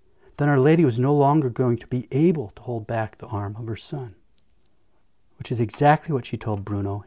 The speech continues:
in nineteen eighty-six. Quote, "For the sake of justice, I have to let go of my son's hand, precisely because justice has to be fulfilled."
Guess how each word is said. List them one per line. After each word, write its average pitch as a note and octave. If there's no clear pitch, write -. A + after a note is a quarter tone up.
in G#2+
nineteen G2+
eighty-six. -
Quote, -
"For -
the A2
sake F#3
of B2+
justice, -
I G#2+
have E3
to D3
let A2+
go A2+
of A2
my G#2+
son's G#2
hand, A2
precisely C#3
because A2+
justice -
has -
to -
be G2+
fulfilled." -